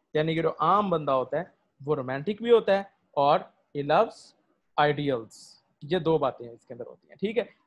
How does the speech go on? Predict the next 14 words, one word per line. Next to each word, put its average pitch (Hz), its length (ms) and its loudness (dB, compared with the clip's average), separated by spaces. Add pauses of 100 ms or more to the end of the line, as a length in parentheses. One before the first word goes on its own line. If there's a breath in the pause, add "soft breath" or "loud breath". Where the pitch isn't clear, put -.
(120)
अब 240 160 0
अगर 208 180 -2
ये 160 260 2
बातें 190 360 2
इस 170 160 -10
बंदे 160 180 0
ने 156 80 -6
समझ 160 300 -8
ली 180 160 -4
हैं 120 260 -10 (200)
तो 185 60 -4
फिर 196 380 0 (300)
obvious 185 500 0
है 131 240 -2